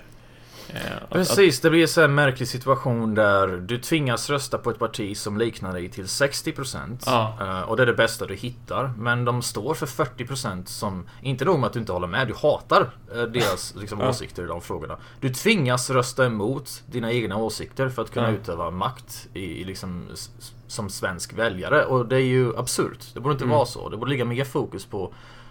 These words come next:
Speaker 2: på sakfrågorna, och det är därför flytande demokrati är ett så intressant system. Det skulle liksom tillåta människor att, ifall man vill rösta på partier så kan man göra det, för vissa känner sig bekväma med det. Men ifall man bara vill rösta i sakfrågor och folkomröstningar som faktiskt är verk-,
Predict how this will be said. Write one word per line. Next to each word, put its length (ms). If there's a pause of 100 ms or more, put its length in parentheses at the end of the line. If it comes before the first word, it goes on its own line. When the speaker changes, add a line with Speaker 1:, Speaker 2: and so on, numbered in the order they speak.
Speaker 2:
på 80
sakfrågorna, 640
och 80
det 80
är 80
därför 600
flytande 500
demokrati 520
är 40
ett 80
så 200
intressant 440
system. 520
Det 80
skulle 240
liksom 300
tillåta 380
människor 400
att, 200 (360)
ifall 160
man 120
vill 140
rösta 240
på 100
partier 420
så 120
kan 140
man 100
göra 240
det, 180 (200)
för 120
vissa 200
känner 180
sig 120
bekväma 400
med 80
det. 180 (520)
Men 400
ifall 300
man 240
bara 320
vill 140
rösta 300
i 60
sakfrågor 840
och 100
folkomröstningar 800
som 160
faktiskt 220
är 80
verk-, 300